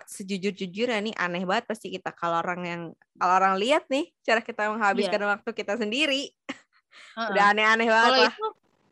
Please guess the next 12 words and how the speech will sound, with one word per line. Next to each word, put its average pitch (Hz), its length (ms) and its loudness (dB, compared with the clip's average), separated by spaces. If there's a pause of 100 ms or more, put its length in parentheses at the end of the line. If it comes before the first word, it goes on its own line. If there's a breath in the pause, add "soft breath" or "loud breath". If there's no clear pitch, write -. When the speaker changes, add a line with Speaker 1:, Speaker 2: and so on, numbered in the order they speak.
(180)
Speaker 2:
kalau 254 240 0
itu 247 160 -4
udah 330 160 -6
diomongin 240 400 -4
sama 226 160 -8
temen 233 320 -14
gue 294 140 -10
kayak, 233 240 -20 (100)
"Ih, 233 100 -16
gue 208 220 -20
nggak 190 200 -16 (120)
bisa, - 280 -20